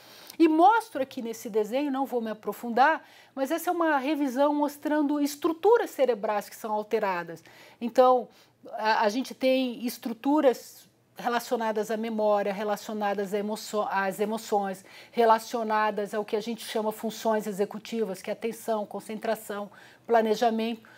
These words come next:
tudo isso alterado por situações de violência. Então,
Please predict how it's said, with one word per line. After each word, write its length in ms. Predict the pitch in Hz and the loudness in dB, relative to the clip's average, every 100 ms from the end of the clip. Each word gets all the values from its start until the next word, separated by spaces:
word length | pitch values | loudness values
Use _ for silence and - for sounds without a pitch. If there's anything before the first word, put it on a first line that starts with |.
| - _ - | -20 _ 0
tudo 260 | 330 320 | 2 4
isso 260 | 285 285 294 | 2 2 2
alterado 720 | 285 311 320 240 220 220 226 - _ - | 2 4 4 4 0 -2 -10 -20 _ -10
por 100 | 269 | -8
situações 880 | - 262 254 247 208 190 185 - _ _ | -8 -2 -2 -2 -8 -8 -10 -16 _ _
de 380 | 180 190 196 185 - | -10 -6 -6 -8 -14
violência. 680 | 160 190 208 165 143 - - _ - - - | -2 4 4 2 -4 -12 -20 _ -20 -20 -12
Então, 340 | 226 247 233 | 0 4 4